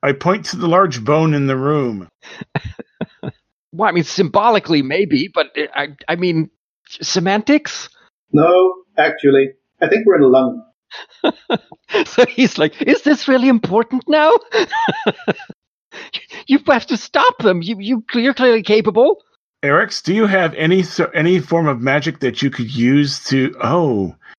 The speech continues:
Speaker 1: your torturer that you have with you?
Speaker 3: I was wondering whether the late professor might be able to put the fear of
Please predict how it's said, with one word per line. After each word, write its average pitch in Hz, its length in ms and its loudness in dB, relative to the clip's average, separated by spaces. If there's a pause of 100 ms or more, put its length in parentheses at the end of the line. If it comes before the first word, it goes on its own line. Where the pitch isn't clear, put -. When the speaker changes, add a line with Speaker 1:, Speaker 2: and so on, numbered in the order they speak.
(160)
Speaker 1:
your 135 140 -2
torturer 135 720 -2 (360)
that 113 200 -6
you 127 120 2
have 120 240 -2
with 131 200 0
you? 87 240 -2 (460)
Speaker 3:
I 320 300 4
was 370 300 4
wondering 127 800 4
whether 123 640 4
the 123 420 4 (520)
late 127 320 4 (180)
professor 135 720 0 (360)
might 139 540 4 (560)
be 160 220 6
able 143 320 2
to - 140 2
put - 340 0
the 135 180 4 (160)
fear 147 420 6
of 123 100 0